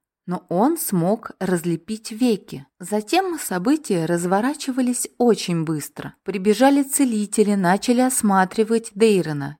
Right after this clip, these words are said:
и оттеснили меня. Стоило мне отойти в сторонку, как князь снова провалился в сон. Спальня набилась толпой народа.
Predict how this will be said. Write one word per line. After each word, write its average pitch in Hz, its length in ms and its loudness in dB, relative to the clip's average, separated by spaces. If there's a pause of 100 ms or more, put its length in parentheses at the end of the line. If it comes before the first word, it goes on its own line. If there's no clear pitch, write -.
(120)
и 302 140 -4
оттеснили 185 720 -2
меня. 143 420 -4 (280)
Стоило 277 480 2
мне 262 300 6
отойти 247 360 0
в - 80 -6
сторонку, 262 640 0
как 180 260 -6
князь 208 580 -2 (100)
снова 262 500 4
провалился 175 800 0
в - 80 -8
сон. 143 440 -4 (200)
Спальня 220 640 0
набилась 185 600 -2
толпой 196 500 0
народа. 175 640 0